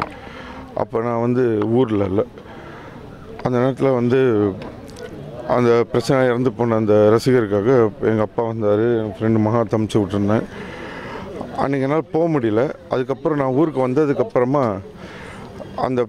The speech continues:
பிரச்சனையால எனக்கு என்னன்னா, ஒரு, ஒரு பாதிப்பு உள்ளுக்குள்ள மனசுக்குள்ள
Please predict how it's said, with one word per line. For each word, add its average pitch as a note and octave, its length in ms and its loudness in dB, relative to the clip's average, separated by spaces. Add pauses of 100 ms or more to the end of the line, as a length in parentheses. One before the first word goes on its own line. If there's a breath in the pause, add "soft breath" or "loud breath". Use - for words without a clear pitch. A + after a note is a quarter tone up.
பிரச்சனையால D3 720 2
எனக்கு B2+ 280 2
என்னன்னா, C#3+ 420 4
ஒரு, A2+ 420 4
ஒரு A2 240 6 (480)
பாதிப்பு C3+ 480 0
உள்ளுக்குள்ள A#2 300 2 (100)
மனசுக்குள்ள A#2+ 400 2